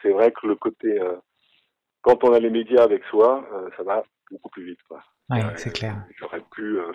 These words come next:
Speaker 1: faire mon blog pendant vingt ans, et si personne l'avait remarqué, euh, il serait, euh, l'autre personne, donc, de, des cent millions, l'aurait pas remarqué non plus, et puis voilà.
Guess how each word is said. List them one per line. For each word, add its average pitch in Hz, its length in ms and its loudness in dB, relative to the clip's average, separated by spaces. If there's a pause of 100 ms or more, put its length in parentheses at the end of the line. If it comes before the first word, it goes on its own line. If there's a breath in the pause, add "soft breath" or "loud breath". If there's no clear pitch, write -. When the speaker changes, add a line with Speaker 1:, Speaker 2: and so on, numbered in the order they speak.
Speaker 1:
faire 92 120 -2
mon 90 140 -10
blog 113 300 2
pendant 90 180 -6
vingt 92 280 -8
ans, 143 320 -4
et 90 140 -12 (160)
si - 140 -20
personne 101 600 -2
l'avait 90 240 -6
remarqué, 135 500 -8 (880)
euh, 87 200 -12
il - 80 -20 (120)
serait, 104 240 -2
euh, 85 180 -8 (400)
l'autre 120 340 0
personne, 120 520 0
donc, 104 180 -4
de, 98 220 -6
des 95 200 -14
cent 101 120 -8
millions, 104 260 -8
l'aurait 92 240 -6
pas 90 120 0
remarqué 92 360 -8
non 87 100 -12
plus, 107 380 -12
et - 40 -18
puis - 140 -20
voilà. 101 220 -8